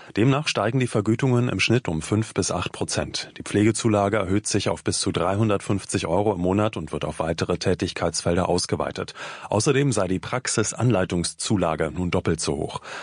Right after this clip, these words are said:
Laut D R K werden auch die besonderen Herausforderungen in den zentralen Notaufnahmen in Berlin nun mit fünfzig Euro monatlich zusätzlich honoriert.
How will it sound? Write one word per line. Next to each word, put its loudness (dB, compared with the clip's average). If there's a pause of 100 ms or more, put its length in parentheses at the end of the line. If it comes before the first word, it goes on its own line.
(140)
Laut 0
D 6
R 0
K 0
werden 2
auch -4
die 2
besonderen 2
Herausforderungen 2
in 2
den 4
zentralen 2
Notaufnahmen 2
in 0
Berlin 2
nun 2
mit 2
fünfzig 0
Euro 2
monatlich 0
zusätzlich 0
honoriert. 2